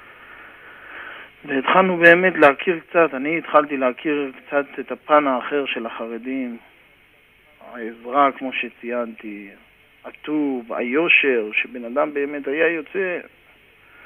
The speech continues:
יוצא, הולך, אוכל ושוכח, ואחרי שבוע, שבועיים בא, אומר לי, "אתה יודע, פעם אחת אכלתי ורשמתי שלא, לא שילמתי לך."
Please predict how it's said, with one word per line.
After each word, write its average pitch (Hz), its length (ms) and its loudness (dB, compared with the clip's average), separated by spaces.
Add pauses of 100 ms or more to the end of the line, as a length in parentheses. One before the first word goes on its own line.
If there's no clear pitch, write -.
(760)
יוצא, 147 440 6
הולך, 170 440 4
אוכל 185 340 2 (100)
ושוכח, 170 640 2
ואחרי 208 640 -2
שבוע, 208 520 0
שבועיים 185 460 2
בא, 196 80 4
אומר 180 200 -2
לי, 170 100 0
"אתה 165 140 -4
יודע, 175 220 2
פעם 180 300 -2
אחת 180 260 -4
אכלתי 190 520 0
ורשמתי 190 720 4
שלא, 202 520 6
לא 208 140 2
שילמתי 208 500 4
לך." 190 240 -2